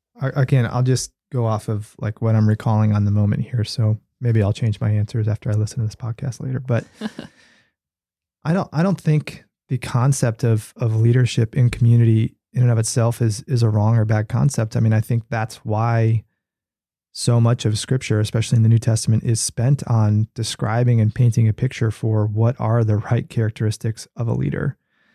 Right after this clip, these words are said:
Speaker 1: So at least on the, in this moment, the Scripture that I'm recalling, it's not so much, like, challenging, "Should you have a leader?"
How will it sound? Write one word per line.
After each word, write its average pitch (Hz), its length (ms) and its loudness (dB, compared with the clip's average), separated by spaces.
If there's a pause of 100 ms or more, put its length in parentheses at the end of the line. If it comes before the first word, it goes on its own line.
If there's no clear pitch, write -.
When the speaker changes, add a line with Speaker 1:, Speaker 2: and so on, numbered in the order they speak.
(420)
Speaker 1:
So 123 380 0 (580)
at 123 120 -4
least 143 320 2 (1200)
on 139 180 2
the, 131 240 4
in 135 180 4
this 139 200 2
moment, 127 440 4
the 117 100 0
Scripture 127 380 -2
that 117 140 2
I'm 107 160 2
recalling, 110 720 0 (600)
it's 120 180 -8
not 135 200 2
so 139 160 0
much, 120 380 0
like, 110 360 -2 (320)
challenging, 117 600 2
"Should 120 460 0
you 113 160 4
have 110 220 -2
a - 100 -2
leader?" 135 560 0